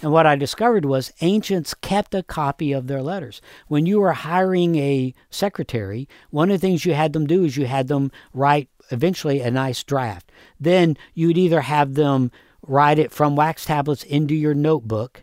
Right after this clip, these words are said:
and these writers would keep a notebook of letters. And then they would do a polished draft on nice papyrus and good handwriting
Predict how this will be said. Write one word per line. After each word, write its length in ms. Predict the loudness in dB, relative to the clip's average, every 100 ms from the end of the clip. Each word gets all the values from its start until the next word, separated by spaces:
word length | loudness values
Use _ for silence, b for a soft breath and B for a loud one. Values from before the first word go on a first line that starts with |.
| -10
and 180 | -4 -2
these 200 | -2 0
writers 400 | 0 0 0 -4
would 180 | -8 -8
keep 220 | -10 -6
a 80 | -4
notebook 600 | -2 0 -2 -2 -8 -8
of 120 | -12
letters. 440 | -12 -12 -14 -20 -20 b b b
And 160 | -6 0
then 140 | 4
they 100 | 4
would 160 | 4 2
do 160 | 2 0
a 80 |
polished 760 | -2 -10 -4 0 2 0 -4 -12 _
draft 340 | -12 -10 -12
on 180 | -8 -6
nice 440 | -4 -4 -4 -6 -16 b _
papyrus 600 | -10 -2 0 0 -2 -4
and 120 | -6
good 160 | -6 -4
handwriting 580 | -2 -2 -2 -6 -8